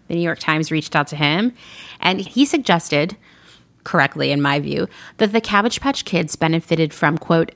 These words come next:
"an extraordinary amount of media hype that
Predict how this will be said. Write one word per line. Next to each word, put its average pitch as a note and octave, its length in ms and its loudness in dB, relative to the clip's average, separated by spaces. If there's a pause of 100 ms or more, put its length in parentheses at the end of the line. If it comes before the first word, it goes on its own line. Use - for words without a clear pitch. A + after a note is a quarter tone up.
"an F3 140 2
extraordinary A3 1200 2
amount E3+ 640 2
of A3+ 180 0
media D3+ 340 2
hype C#3 440 0
that D#3 340 2